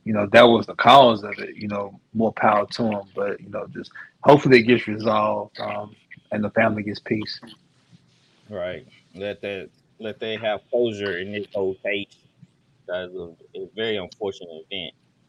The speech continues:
Speaker 2: that took place that night. So I hope the people, they, if that's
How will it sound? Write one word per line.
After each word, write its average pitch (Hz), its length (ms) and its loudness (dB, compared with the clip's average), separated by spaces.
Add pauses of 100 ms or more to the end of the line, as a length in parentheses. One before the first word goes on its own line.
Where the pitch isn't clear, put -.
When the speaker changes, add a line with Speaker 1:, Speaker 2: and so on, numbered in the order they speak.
(1040)
Speaker 2:
that 76 160 -18
took - 180 -12 (220)
place 82 320 -8
that 82 180 -10
night. 85 340 -10
So 71 300 -12 (800)
I 127 100 0
hope 123 240 2
the 110 80 -6
people, 127 400 -4
they, 113 420 -4
if 92 220 -8
that's 107 300 -4